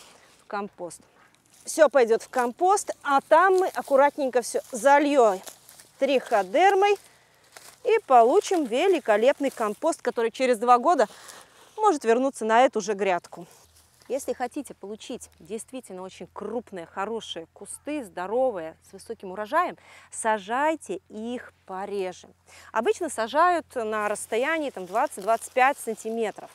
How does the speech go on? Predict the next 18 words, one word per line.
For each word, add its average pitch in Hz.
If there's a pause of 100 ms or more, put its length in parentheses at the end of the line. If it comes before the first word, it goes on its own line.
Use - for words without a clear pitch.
(360)
Но 226
вот 233
по 269
моему 381 (220)
опыту 240
оказывается, 202
что -
этого 311
для 202
хорошей 262
почвы, -
для 156
хороших 247
кустов 320 (580)
мало. 214 (760)
Тридцать, 262
не 240
меньше. 208